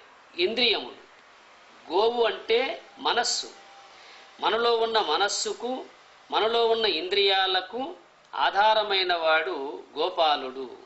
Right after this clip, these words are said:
ఇంకా గోవిందుడు అంటే ఇంద్రియములను సన్మార్గంలో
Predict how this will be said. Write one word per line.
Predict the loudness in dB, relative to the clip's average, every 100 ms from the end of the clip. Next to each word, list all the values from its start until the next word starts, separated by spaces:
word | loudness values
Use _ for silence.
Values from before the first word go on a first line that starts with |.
| -20 -20 -20 -20 -20 -20 -20 -20 -20 -20 -20 -20 -20 -20 -20 -20 -20 -20 -20 -14
ఇంకా | -2 -2
గోవిందుడు | -2 0 2 4 4 0 2 2 4
అంటే | 0 0 -4 -2 -4 -10 -18 -20 -20 -20 -20 -20 -20 -20 -20 -20 -20 -20 -20 -20 -20 -20 -20 _ _ _ -16
ఇంద్రియములను | -10 -6 0 0 2 2 0 0
సన్మార్గంలో | -2 -2 0 4 4 2 0 0 2 0 0